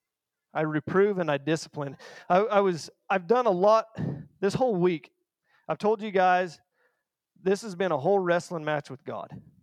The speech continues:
Every time it seems like I come up here and I have something that I wanna say,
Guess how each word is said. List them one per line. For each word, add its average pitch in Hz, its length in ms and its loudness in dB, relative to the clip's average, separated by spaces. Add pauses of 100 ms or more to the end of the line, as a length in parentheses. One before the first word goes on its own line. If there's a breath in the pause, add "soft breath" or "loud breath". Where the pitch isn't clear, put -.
(800)
Every 214 220 -4
time 208 260 0
it 160 80 -10
seems 202 220 -8
like 170 160 0
I 165 80 0
come 196 220 -4
up 190 120 -2
here 190 120 -2
and 190 100 0
I 151 60 0
have 180 180 0
something 196 200 -6
that 156 80 0
I 196 120 4
wanna 160 260 -4
say, 147 460 -4